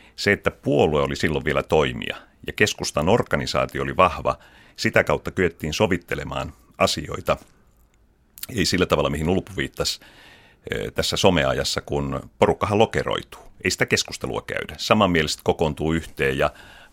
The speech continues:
puolustavat omia näkemyksiä, mutta silloin tämän keskustan organisaation kautta pystyttiin sovittelemaan. Oltiin eri mieltä, soviteltiin ja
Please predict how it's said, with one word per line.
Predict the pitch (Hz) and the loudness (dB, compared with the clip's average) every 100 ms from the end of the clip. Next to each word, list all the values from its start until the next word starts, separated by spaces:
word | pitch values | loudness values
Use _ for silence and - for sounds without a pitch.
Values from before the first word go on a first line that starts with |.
| _ | _
puolustavat | 92 87 - 78 78 | 4 4 4 -2 4
omia | 92 80 69 | 4 4 0
näkemyksiä, | 67 71 60 - 67 67 | -2 -4 -4 -6 -6 -6
mutta | 67 - | -6 -6
silloin | - 87 78 | -2 -2 0
tämän | 80 78 80 _ | 0 -2 -4 _
keskustan | - - - 92 | -2 -2 -2 4
organisaation | 107 - 80 - 71 67 65 | 4 4 -2 -2 -2 -2 -6
kautta | - - | -6 -4
pystyttiin | - - - 90 | -8 -8 -6 -2
sovittelemaan. | - 92 - - - - - - - - - | 2 2 0 -4 -6 -8 -10 -12 -20 -6 2
Oltiin | 104 107 104 | 4 4 2
eri | 92 90 | 4 2
mieltä, | 82 80 - | 2 0 0
soviteltiin | - 92 82 - 71 - 71 | 0 0 0 0 -2 -2 -4
ja | 69 | -2